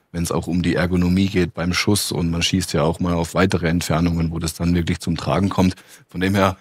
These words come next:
wandle ich zwischen den Welten, zwischen Tradition und Moderne. Und ich glaub, das ist genau das, was wir grad mit der Marke Sauer, äh, immer wieder tun und, äh, das, was unsere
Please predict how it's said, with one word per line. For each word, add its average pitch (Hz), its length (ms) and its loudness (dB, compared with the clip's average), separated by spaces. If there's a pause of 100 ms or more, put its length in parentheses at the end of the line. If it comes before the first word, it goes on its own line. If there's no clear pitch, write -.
(180)
wandle 113 340 4
ich 107 160 0
zwischen 107 360 2
den 92 180 2
Welten, 123 440 6
zwischen 98 720 2
Tradition 101 720 4
und 101 260 0
Moderne. 95 540 2
Und 101 120 2
ich 92 100 -4
glaub, 90 260 -4
das 90 160 -10
ist - 280 -14
genau 90 280 -4
das, 98 200 0
was 92 180 -2
wir 92 240 2 (400)
grad 87 160 -12
mit 92 140 -2
der 87 80 2
Marke 87 320 0
Sauer, 95 480 2 (280)
äh, 85 160 -6
immer 98 300 0
wieder 92 520 2 (140)
tun 123 440 2
und, 92 500 -2
äh, 90 420 2
das, - 300 -6
was 90 120 -4
unsere 92 460 0